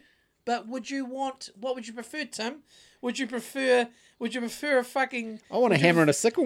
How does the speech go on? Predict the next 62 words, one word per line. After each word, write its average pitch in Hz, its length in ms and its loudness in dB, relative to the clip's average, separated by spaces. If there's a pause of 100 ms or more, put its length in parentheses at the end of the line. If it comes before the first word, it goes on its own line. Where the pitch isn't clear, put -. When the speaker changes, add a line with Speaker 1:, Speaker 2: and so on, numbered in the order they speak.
Speaker 1:
I 233 40 10
was 277 120 12
Speaker 2:
mate. 277 80 10
Speaker 1:
gonna - 80 2
say, 269 280 10 (240)
would 254 180 8
you 262 120 8
prefer 262 520 8
a 247 40 10
yellow 254 640 8
fucking, 254 560 2 (400)
what 269 80 4
do 262 60 2
you 254 100 2
want? 262 200 2
The 202 120 -2
China, 240 400 -2
what 247 60 -2
do 240 140 2
you 240 60 0
want? 240 140 -2
The 214 100 0
C 240 220 -4
C 233 220 -4
P? 285 540 -8
You 277 120 -8
want 247 120 -6
a 233 60 -4
bit 233 140 -6
of 226 80 -4
C 240 160 -8
C 226 180 -10
P 247 320 -6
there? 320 380 -4
Is - 160 -2
that 247 60 -4
what 247 80 -6
you 240 100 -4
want? 262 260 -4
Speaker 2:
<laughs> - 80 -16 (540)
Speaker 1:
Oh, 254 180 12
it - 20 8
was 220 140 8
funny, 254 300 6
um, 208 160 8
also, 226 300 6
Speaker 2:
I 208 160 10
Speaker 1:
old 196 180 10
Speaker 2:
want 214 160 6
Speaker 1:
ma-, 165 40 -2
Speaker 2:
nothing. 196 520 2
Speaker 1:
old 240 240 8
mate. 240 400 4 (200)
Speaker 2:
I - 40 2
want 220 160 6
our 175 80 8
flag 165 320 6
just 147 160 -2
to 147 80 0
be 131 500 4 (800)
a 131 100 4
rainbow. 120 560 0